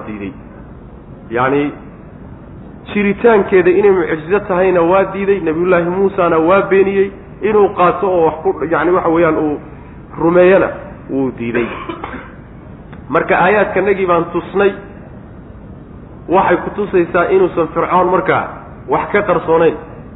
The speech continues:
Jahli uma geynin diidada uu Ilaahay aayaadkiisa diiday, laakiin uu kas, uu u badheedhay. Markuu ogaado cilmi u yeeshay kadib, uu u badheedhay inuu macnaha uu beeniyo. "وجحدوا بها واستيقنتها أنفسهم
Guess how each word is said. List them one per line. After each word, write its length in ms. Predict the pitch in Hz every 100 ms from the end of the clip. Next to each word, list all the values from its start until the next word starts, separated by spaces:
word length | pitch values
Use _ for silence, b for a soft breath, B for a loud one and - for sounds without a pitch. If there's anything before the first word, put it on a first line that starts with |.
| - - - - - -
Jahli 360 | 196 220 196 196
uma 200 | 185 202
geynin 540 | 175 160 160 180 180 147
diidada 360 | 180 170 202 180
uu 100 | 180
Ilaahay 220 | 185 165
aayaadkiisa 480 | 160 165 - 117 113
diiday, 200 | 101 101 113
laakiin 420 | 143 180 190 185 - - - - - -
uu 80 | 151
kas, 240 | 196 190
uu 140 | 185 220
u 40 |
badheedhay. 400 | 180 156 135 131 - - - - -
Markuu 340 | 190 170 185
ogaado 300 | 170 180 185 165
cilmi 220 | 196 190
u 40 |
yeeshay 220 | 180 170 165
kadib, 320 | 190 185 156
uu 100 | 160
u 40 |
badheedhay 440 | 135 147 147 147 156
inuu 120 | 147
macnaha 300 | 131 143 123 - -
uu 120 | 151
beeniyo. 440 | 135 139 135 135 123 - - - - - - -
"وجحدوا 580 | 143 151 185 185 160 165
بها 260 | 170 170
واستيقنتها 1080 | 160 160 156 - 190 175 175 160 156 - 175 - 151
أنفسهم 480 | 147 185 - 160